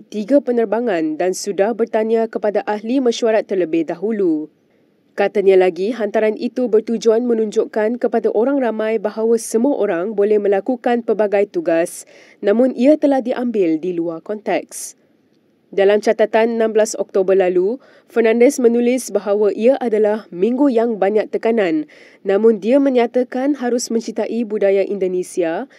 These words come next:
dan AirAsia sehingga boleh berurut dan melakukan mesyuarat pengurusan. Hantaran itu mengundang kecaman,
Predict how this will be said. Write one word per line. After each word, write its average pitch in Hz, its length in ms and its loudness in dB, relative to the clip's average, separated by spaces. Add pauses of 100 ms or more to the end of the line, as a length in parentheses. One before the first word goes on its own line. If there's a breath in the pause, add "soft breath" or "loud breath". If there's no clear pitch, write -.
(140 soft breath)
dan 220 380 2
AirAsia 226 800 0
sehingga 196 480 -4
boleh 175 320 0
berurut 185 560 0 (240 soft breath)
dan 233 320 2
melakukan 269 560 0
mesyuarat 180 420 -2
pengurusan. 165 840 -4 (640)
Hantaran 220 380 4
itu 233 240 -2
mengundang 226 560 2
kecaman, 226 560 0